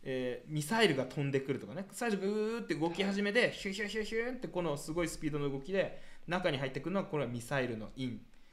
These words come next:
Speaker 1: で、そこでドッカーンみたいなところに逃げる。で、最後ドッカーンって逃げんだけど、その後、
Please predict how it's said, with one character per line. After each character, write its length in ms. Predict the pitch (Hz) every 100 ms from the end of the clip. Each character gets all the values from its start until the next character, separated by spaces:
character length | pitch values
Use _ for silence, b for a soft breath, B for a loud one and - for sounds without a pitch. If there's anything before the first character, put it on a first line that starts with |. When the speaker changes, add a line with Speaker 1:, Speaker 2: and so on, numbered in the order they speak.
| b b b
Speaker 1:
で、 100 | 220
そ 160 | 277 233
こ 80 | 226
で 120 | 240
ド 160 | 190 160
ッ 100 | 156
カ 380 | 185 147 127 110
ー 20 |
ン 40 |
み 80 | 113
た 100 | 113
い 40 |
な 80 | 107
と 100 | 110
こ 100 | 117
ろ 60 | 117
に 140 | 113
逃 20 | 107
げ 100 | 101
る。 120 | 95 - - -
で、 80 | 208
最 200 | 214 220
後 140 | 208 143 139 -
ド 120 | 156
ッ 80 | 151
カ 80 | 214
ー 140 | 226
ン 20 | 240
っ 20 |
て 60 | 185
逃 120 | 170
げ 140 | 208
ん 100 | 233
だ 80 | 233
け 100 | 233
ど、 100 | 233
そ 140 | 247 208
の 120 | 220
後、 340 | 208 202 170